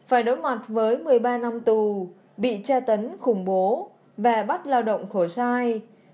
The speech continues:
Ngài bị cô lập hoàn toàn và bị bắt làm việc với các chất phóng xạ uranium mà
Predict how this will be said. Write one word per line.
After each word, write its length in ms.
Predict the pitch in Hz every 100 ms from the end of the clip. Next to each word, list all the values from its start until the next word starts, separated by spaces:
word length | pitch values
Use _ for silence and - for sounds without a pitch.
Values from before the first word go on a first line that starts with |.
| -
Ngài 340 | 262 262 254
bị 180 | 240 233
cô 200 | 220 285
lập 180 | 262 196 196
hoàn 260 | 220 208
toàn 420 | 220 220 214 202 190 - -
và 240 | 208 226 220
bị 160 | 208
bắt 200 | 190 320 349 -
làm 260 | 220 214 196
việc 240 | 208 196 202
với 180 | 196 208
các 180 | 320 320
chất 180 | 285 285 -
phóng 240 | 214 240
xạ 340 | - 254 220 -
uranium 800 | 233 220 233 220 226 233 233 226 202 - - -
mà 180 | 247